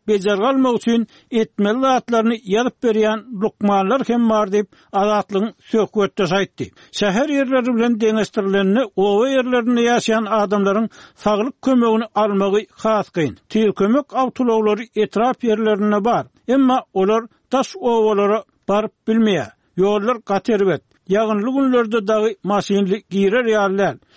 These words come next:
Emma häkimetler başga guruluşlara milliardlarça dollar harçlap, owa ýollaryny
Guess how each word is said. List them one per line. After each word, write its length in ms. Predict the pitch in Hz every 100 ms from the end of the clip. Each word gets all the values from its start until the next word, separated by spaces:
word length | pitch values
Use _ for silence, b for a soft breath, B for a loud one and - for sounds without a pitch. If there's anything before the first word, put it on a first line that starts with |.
| b
Emma 280 | 226 277 269 -
häkimetler 760 | 220 208 214 202 185 - 220 240 b b 196
başga 280 | 185 -
guruluşlara 800 | 262 269 247 233 - - 208 220 -
milliardlarça 960 | 196 196 196 180 147 247 262 240 214
dollar 380 | 220 214 202 214 -
harçlap, 600 | - 202 175 - 202 226 _ b b
owa 380 | - 196 190 233
ýollaryny 580 | 269 247 226 214 202